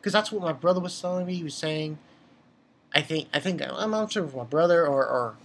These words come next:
Anime Rick was talking about it, saying it was that kind of Superman. And it fits. It just fits like a glove. So go check out Superman. I'm Bonkai nine twenty-two.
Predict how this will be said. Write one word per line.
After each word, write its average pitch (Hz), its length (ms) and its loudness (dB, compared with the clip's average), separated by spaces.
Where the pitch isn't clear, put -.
Anime 135 240 0
Rick 147 200 -6
was 147 80 -10
talking 147 280 -6
about 139 180 0
it, 139 140 -8
saying 135 260 -6
it 131 40 -8
was 123 180 -14
that 135 180 -6
kind 131 160 -6
of 131 60 -6
Superman. 143 460 -6
And 226 380 6
it 214 140 4
fits. - 720 0
It - 60 0
just 285 300 2
fits - 520 0
like 220 300 -4
a 185 60 2
glove. 147 520 -2
So 160 360 0
go - 120 4
check 220 180 0
out 180 140 2
Superman. 175 540 -4
I'm 233 220 8
Bonkai 175 480 4
nine 151 200 2
twenty-two. 160 680 -4